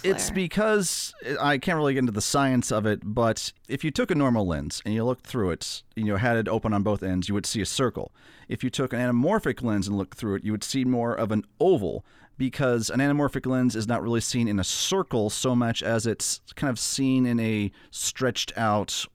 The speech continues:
Speaker 1: wider, you know, hence widescreen, uh, wider, you know, area of view. And when you shine light through that lens, when it's bouncing off, you know, the elements inside the lens itself, which is what le-, gives us lens flares, because it's distorting things out wider,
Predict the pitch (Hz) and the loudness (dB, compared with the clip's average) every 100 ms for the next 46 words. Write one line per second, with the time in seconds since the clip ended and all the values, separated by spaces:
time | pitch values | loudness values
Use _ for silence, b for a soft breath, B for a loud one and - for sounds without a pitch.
0 | - 95 98 110 120 107 104 98 90 _ | -12 -6 -2 0 2 2 2 0 -2 _
1 | - - 87 98 92 98 95 - 101 90 | -12 -6 -2 -2 -2 -2 -2 -2 -2 -2
2 | B B B B 101 78 101 117 113 113 | B B B B -2 0 2 2 4 2
3 | 104 101 - 101 92 92 101 113 107 107 | 2 0 -2 -2 0 -2 0 0 2 2
4 | 85 90 123 156 80 71 b b b b | 0 -2 0 0 0 -4 b b b b
5 | 131 139 135 131 165 139 123 123 170 - | 0 4 4 2 2 2 2 2 0 -2
6 | - 135 131 117 120 - 117 180 165 127 | -4 0 2 4 2 0 0 2 4 6
7 | 123 123 117 - 101 120 123 120 113 107 | 4 2 -2 0 0 2 2 0 2 0
8 | - - 110 104 113 107 110 110 104 101 | -2 -2 0 2 0 0 2 2 2 0
9 | - 113 107 107 98 98 107 104 - - | -2 -2 0 0 0 0 -2 -2 -4 -2
10 | 104 104 95 98 95 95 135 190 104 190 | -2 -2 -4 -4 -4 -2 -2 -2 0 0
11 | 147 - 110 101 113 101 98 B B - | 0 -2 -2 0 0 0 0 B B -4
12 | 131 - 160 180 175 139 123 - 123 - | -2 0 2 4 2 0 -4 -4 -4 0
13 | 143 135 127 131 120 117 117 117 - 101 | 0 2 0 0 0 0 0 0 0 -2
14 | 113 127 120 110 95 | 0 2 2 2 0